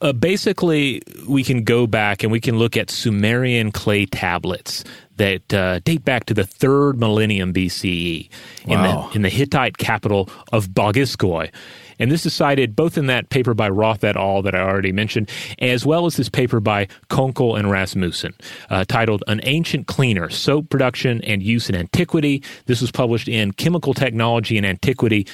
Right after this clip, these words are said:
Speaker 1: in twenty fifteen.
Speaker 2: All right, so what does this Sumerian clay tablet say? How, how do we know that it's talking about soap?
Speaker 1: It says,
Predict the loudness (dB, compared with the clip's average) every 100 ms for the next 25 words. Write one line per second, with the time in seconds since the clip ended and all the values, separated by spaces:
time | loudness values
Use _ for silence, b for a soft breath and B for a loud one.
0 | B -8 -6 -2 0 0 -2 -4 -6 -6
1 | -8 -8 -14 _ B B B B B 0
2 | 0 0 2 2 2 0 -2 0 0 2
3 | 2 2 0 0 0 0 0 0 0 -4
4 | -2 -2 0 -2 -2 -2 0 0 2 2
5 | 2 2 2 2 2 0 0 -2 -2 -2
6 | 0 0 -2 -2 -6 -4 -4 -4 -6 B
7 | B B B -2 -2 2 2 2 0 -4